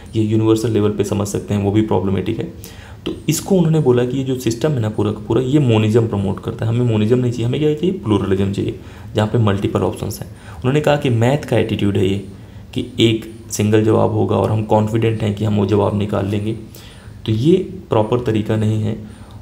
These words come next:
और क्यों तरीका नहीं है, क्या dangers हैं, वो अगर आप समझेंगे तो ज़्यादा बेहतर होगा। तो danger क्यों लगा उनको? Danger इसलिए लगा क्योंकि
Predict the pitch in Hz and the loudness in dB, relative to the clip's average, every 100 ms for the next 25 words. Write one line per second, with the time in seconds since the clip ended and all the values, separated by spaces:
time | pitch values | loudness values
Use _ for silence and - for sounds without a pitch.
0 | - 120 120 170 180 120 110 113 110 110 | -8 -6 0 4 4 4 2 0 0 0
1 | 107 107 127 120 107 107 120 120 113 107 | -2 0 0 2 2 2 0 0 0 2
2 | 120 110 101 - 101 104 101 101 98 98 | 2 2 0 -2 -2 0 0 2 2 2
3 | 101 107 101 101 - - 151 165 180 202 | 0 0 -2 -2 -4 -2 2 4 2 2
4 | 127 98 92 90 - - - - - - | 2 2 0 -2 -8 -12 -16 -20 -20 -20
5 | - - - - - 113 120 151 165 165 | -20 -20 -20 -14 0 4 4 6 4 4
6 | 139 110 95 123 - - - - - - | 2 2 0 -2 -6 -16 -20 -20 -20 -20
7 | - - - - - - - - - - | -20 -20 -20 -20 -20 -20 -18 -18 -18 -18
8 | - - - - - - - - - - | -18 -16 -16 -18 -16 -14 -14 -14 -14 0
9 | 151 160 156 110 107 | 2 4 2 -2 -2